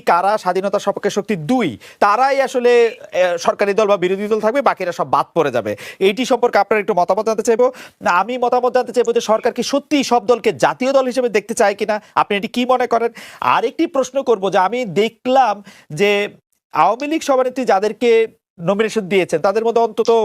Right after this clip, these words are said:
ষাট জনের বেশি লোক হেরেছেন, সত্তর জনের মতো হেরেছেন। এটি কি আপনি সাংঘাতিক রকমের poor and bad and wrong judgment মনে করেন কিনা, আহ, আওয়ামী লীগের, আহ, সভানেত্রীর কাছ থেকে? আমি প্রথম প্রশ্নের জবাবে আগে আসি যে, উম,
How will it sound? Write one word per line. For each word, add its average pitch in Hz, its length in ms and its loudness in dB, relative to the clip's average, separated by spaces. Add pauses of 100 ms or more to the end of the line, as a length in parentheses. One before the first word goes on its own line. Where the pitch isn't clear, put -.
(200)
ষাট 202 260 -2
জনের 220 220 -2
বেশি 202 200 -4
লোক 196 180 -2 (260)
হেরেছেন, 214 380 0 (360)
সত্তর 196 320 -2
জনের 190 340 -2
মতো 196 180 0
হেরেছেন। 196 420 0 (340)
এটি 220 380 0
কি 285 220 -2 (180)
আপনি 226 260 -2 (140)
সাংঘাতিক 285 760 -2
রকমের 240 440 2 (240)
poor 269 380 2 (280)
and 175 160 0 (140)
bad 226 380 2
and 180 200 -6
wrong 247 300 2 (100)
judgment 190 380 -2
মনে 175 200 0
করেন 151 260 -2
কিনা, 143 240 0
আহ, 139 500 0 (400)
আওয়ামী 151 240 2
লীগের, 127 260 -4
আহ, 123 240 -4
সভানেত্রীর 117 480 -4
কাছ 101 180 -6
থেকে? 104 160 -10
আমি 139 160 -4
প্রথম 180 280 -2
প্রশ্নের 180 300 -4
জবাবে 160 260 -2
আগে 151 160 -2
আসি 147 200 -2 (360)
যে, 139 160 0
উম, 131 120 -2